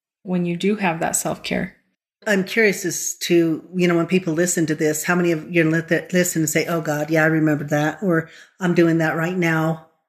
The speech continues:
Speaker 2: Yeah, I am more tired than I probably should be." Or, "I don't remember the last time I did something that was just about me, about rejuvenating me,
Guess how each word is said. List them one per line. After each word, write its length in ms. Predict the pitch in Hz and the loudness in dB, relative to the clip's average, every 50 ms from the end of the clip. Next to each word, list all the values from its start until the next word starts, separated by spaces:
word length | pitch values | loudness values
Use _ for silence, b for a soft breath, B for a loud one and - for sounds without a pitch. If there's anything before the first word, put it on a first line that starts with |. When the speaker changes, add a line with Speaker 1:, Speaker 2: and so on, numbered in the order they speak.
| _ _ _ _ - | _ _ _ _ -2
Speaker 2:
Yeah, 160 | 190 190 180 | 2 4 4
I 60 | 175 170 | 4 4
am 260 | 170 165 165 175 180 | 2 0 -2 -2 -2
more 160 | 170 160 160 | -2 -2 -4
tired 440 | 160 - - 180 170 165 165 160 160 | -4 -4 -2 0 2 2 2 2 0
than 100 | 165 160 | 0 0
I 80 | 160 156 | 0 -2
probably 400 | 156 - - 165 151 156 156 147 | -2 0 0 2 2 2 0 -2
should 360 | - - - 170 160 156 - | -2 -2 -2 -2 -2 -2 -2
be." 280 | 165 156 151 156 - b b b b b b b b b b | -2 -2 -2 -2 -6 b b b b b b b b b b
Or, 80 | 196 190 | 2 4
"I 80 | 190 | 4
don't 220 | 175 202 214 214 208 | 4 4 0 0 0
remember 320 | 214 175 165 165 156 165 | -2 -2 -2 -2 -2 -2
the 120 | 160 165 151 | -2 -2 0
last 300 | 156 160 156 151 - - | 0 0 -2 -2 -4 -4
time 160 | - 170 160 | -4 -2 -2
I 80 | 160 | -2
did 180 | 156 - 160 156 | -2 -2 -4 -4
something 440 | - - 170 156 151 - 170 165 156 | -2 -2 -2 -2 -2 -2 -2 -2 0
that 160 | 160 160 - | -2 -2 -2
was 140 | 180 151 - | -2 -4 -4
just 440 | - - 170 156 - - - - - | -4 -4 -4 -2 -4 -6 -8 -8 -6
about 400 | - 160 - 165 151 156 - - | -4 -2 0 0 0 0 0 0
me, 380 | 180 160 160 160 156 151 147 B B B B B B B B - | 0 2 2 2 0 -2 -6 B B B B B B B B -2
about 540 | 180 156 170 160 156 151 151 151 - - - _ - | 0 2 4 4 4 4 2 0 -4 -8 -18 _ -4
rejuvenating 1040 | 202 180 170 160 147 165 165 160 151 165 165 160 156 156 156 147 147 147 151 151 | 0 2 2 2 2 0 0 0 0 0 0 0 0 0 0 0 0 0 0 2
me, 400 | 151 151 151 156 156 151 143 143 | 2 2 2 0 0 -2 -4 -8